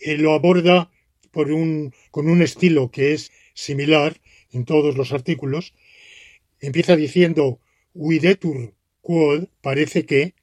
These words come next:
y ese parece que va a enunciar lo contrario de lo que él, de lo que nuestro autor desea sostener. Y ese videtur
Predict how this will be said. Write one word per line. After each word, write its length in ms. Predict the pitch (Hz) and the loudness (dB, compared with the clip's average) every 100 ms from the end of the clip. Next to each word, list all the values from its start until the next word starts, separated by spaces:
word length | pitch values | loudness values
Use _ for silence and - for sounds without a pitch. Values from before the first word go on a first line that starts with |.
| _ _ _ _ - - - - | _ _ _ _ -20 -20 -20 -4
y 140 | 160 | -2
ese 180 | - 185 | 0 0
parece 360 | 160 170 175 | 2 0 -2
que 200 | - 170 | 2 2
va 220 | 151 151 151 | 2 2 2
a 40 | |
enunciar 560 | 160 160 143 160 175 180 - - | 0 -2 -2 0 0 -4 -18 -8
lo 220 | 156 151 | -2 0
contrario 720 | 147 139 147 180 160 170 196 _ _ _ _ _ _ _ _ _ _ _ _ _ - | -2 -4 2 4 4 0 -2 _ _ _ _ _ _ _ _ _ _ _ _ _ -12
de 200 | 127 147 | -4 0
lo 160 | 147 135 | 2 2
que 200 | 143 143 | 2 0
él, 220 | 165 131 _ _ _ _ _ _ _ _ - - | 0 -6 _ _ _ _ _ _ _ _ -20 -10
de 160 | 147 | -6
lo 120 | 135 123 | -4 0
que 260 | 143 127 - - - | 0 0 -6 -20 -10
nuestro 320 | 147 151 165 | -6 -2 0
autor 300 | 135 156 170 | 2 2 2
desea 580 | 160 131 - 151 147 147 _ _ _ _ | 2 -4 -2 0 0 -4 _ _ _ _
sostener. 640 | - 151 - 147 123 - _ _ _ _ _ _ - - - - _ - | -8 -8 -6 -4 -6 -8 _ _ _ _ _ _ -20 -20 -20 -20 _ -6
Y 200 | 147 175 | 2 2
ese 320 | 175 190 151 | 4 2 2
videtur 680 | 139 143 160 - 165 160 | -2 -2 -2 -2 -4 -6